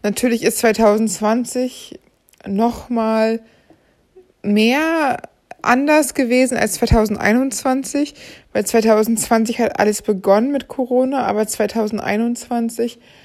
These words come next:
hat es sich ja weitergezogen und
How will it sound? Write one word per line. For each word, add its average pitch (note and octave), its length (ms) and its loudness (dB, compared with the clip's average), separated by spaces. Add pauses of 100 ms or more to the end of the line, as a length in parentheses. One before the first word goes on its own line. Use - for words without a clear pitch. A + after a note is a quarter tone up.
(400)
hat A#3 200 -2
es A3 180 -4
sich A#3 140 0
ja A3 220 2
weitergezogen F#3+ 1000 2
und - 180 -14